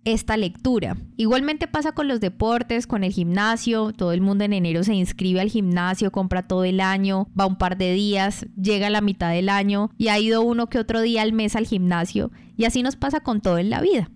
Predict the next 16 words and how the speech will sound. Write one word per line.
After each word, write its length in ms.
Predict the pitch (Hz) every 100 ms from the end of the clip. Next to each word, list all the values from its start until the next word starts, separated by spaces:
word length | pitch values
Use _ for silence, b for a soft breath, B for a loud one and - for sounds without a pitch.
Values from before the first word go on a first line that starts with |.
| -
porque 260 | 208 -
la 240 | 220 202 -
pasión 480 | 175 - - 226 208
o 80 |
la 120 | 190 180
motivación, 880 | 175 175 180 165 - 220 208 175
ese 220 | 175 202
propósito 680 | 220 220 196 - 185 175 185
por 160 | 175 175
el 100 | 165
cual 200 | 170 170
nosotros 460 | 196 226 214 214 214
decidimos 560 | 202 190 170 170 185
aprender 420 | 233 233 180 165
algo 260 | 165 180 196
nuevo, 340 | 208 220 285